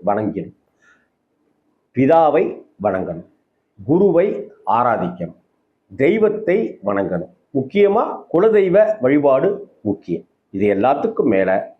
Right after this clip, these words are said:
தானங்கள், தர்மங்கள் செய்யணும். ஒரே ஒரு வார்த்தை திரும்ப திரும்ப சொல்றேன், உங்களை கை நீட்டி யாராவது உங்க கண்ணுக்கு முன்னாடி, உங்க முகத்துக்கு முன்னாடி கை நீட்டுறாங்கல்ல, அவங்களுக்கு உங்களால் ஆனதை கொடுங்கள். உங்களுடைய பாவங்கள் அப்பதான்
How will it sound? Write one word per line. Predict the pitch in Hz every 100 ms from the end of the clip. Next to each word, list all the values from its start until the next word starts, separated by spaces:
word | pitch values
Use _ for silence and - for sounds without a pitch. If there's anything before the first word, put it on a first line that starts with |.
| 87
தானங்கள், | 107 127 139 123 117 156 - -
தர்மங்கள் | 101 110 113 101 110 80 - -
செய்யணும். | 87 82 - _ _ _ _ -
ஒரே | 92 98 160
ஒரு | 208
வார்த்தை | 127 127 - 180 190
திரும்ப | 139 135 131
திரும்ப | 131 156
சொல்றேன், | 175 107 101 95 - _ _ _
உங்களை | 104 113 110 101
கை | - 160 202
நீட்டி | 226 240 254
யாராவது | 180 139 139 175 170
உங்க | 117 113
கண்ணுக்கு | 123 151 156 131
முன்னாடி, | 131 151 156 190
உங்க | 131 117
முகத்துக்கு | 117 147 151 175 131
முன்னாடி | 165 196
கை | - 143 160
நீட்டுறாங்கல்ல, | 151 147 143 110 95 95 101 - _ _
அவங்களுக்கு | 104 113 135 127 - 98 104 -
உங்களால் | 131 135 139 208
ஆனதை | 135 117 101 101
கொடுங்கள். | 101 92 95 87 _ _
உங்களுடைய | 98 101 98 101 95
பாவங்கள் | 90 110 160 151 107 104 -
அப்பதான் | 110 - 113 151